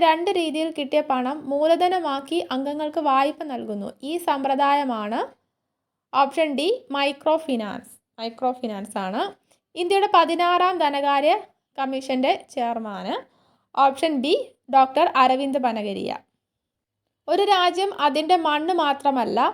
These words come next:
ഒരു രാജ്യം അതിൻ്റെ ജനങ്ങളാണ് എന്ന വരികൾ ഉദ്ധരിച്ചാണ് കേന്ദ്ര ധന-, ധനകാര്യമന്ത്രി നിർമ്മല സീതാരാമൻ രണ്ടായിരത്തി ഇരുപത്തിയഞ്ചിലെ ബജറ്റ് അവതരിപ്പിച്ചത്. ഈ വരികൾ എഴുതിയത് ഗുരജട അപ്പറാവു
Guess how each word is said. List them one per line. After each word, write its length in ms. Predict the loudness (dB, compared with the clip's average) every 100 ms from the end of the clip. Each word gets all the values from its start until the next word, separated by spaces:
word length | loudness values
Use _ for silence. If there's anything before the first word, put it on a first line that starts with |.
| -4 _ _ -2
ഒരു 160 | 2 4
രാജ്യം 300 | 4 2 0 0
അതിൻ്റെ 220 | 0 -4 0
ജനങ്ങളാണ് 720 | 0 0 2 4 4 2 -2 -2 -6 _ _ -4
എന്ന 120 | 0 4
വരികൾ 320 | 4 4 2 0 0
ഉദ്ധരിച്ചാണ് 640 | 2 2 2 2 2 0 -2
കേന്ദ്ര 260 | 0 2 2 0
ധന-, 340 | -2 -2 -4 -4 -6 0 2
ധനകാര്യമന്ത്രി 800 | 2 4 4 4 0 -2 0 0 -2 -8 -4
നിർമ്മല 380 | -2 0 2 2 0
സീതാരാമൻ 540 | -2 2 2 2 0 -2
രണ്ടായിരത്തി 380 | 0 2 0 -2
ഇരുപത്തിയഞ്ചിലെ 580 | -2 -2 -2 -2 0 0 0
ബജറ്റ് 340 | 0 0 0 0
അവതരിപ്പിച്ചത്. 500 | -2 -4 -6 -2 -2 0 2
ഈ 20 | 4
വരികൾ 340 | 4 4 0 2 0
എഴുതിയത് 460 | 0 0 -2 -2 -4 _ _ _ _ _ _ _ _ -4
ഗുരജട 460 | 0 2 2 4 2 2 0
അപ്പറാവു 520 | 2 4 6 4